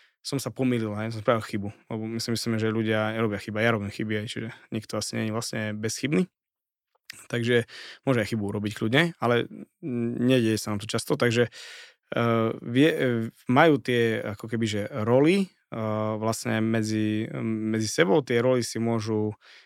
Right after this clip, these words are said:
aj vymieňať a to vypluvnutie je také, že,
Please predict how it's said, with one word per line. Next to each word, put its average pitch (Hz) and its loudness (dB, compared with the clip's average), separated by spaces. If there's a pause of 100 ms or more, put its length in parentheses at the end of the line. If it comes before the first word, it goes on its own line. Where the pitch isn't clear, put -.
(200)
aj 104 0
vymieňať 165 4
a 113 2 (640)
to 123 2
vypluvnutie 143 4 (500)
je 120 -4
také, 143 -2
že, 113 0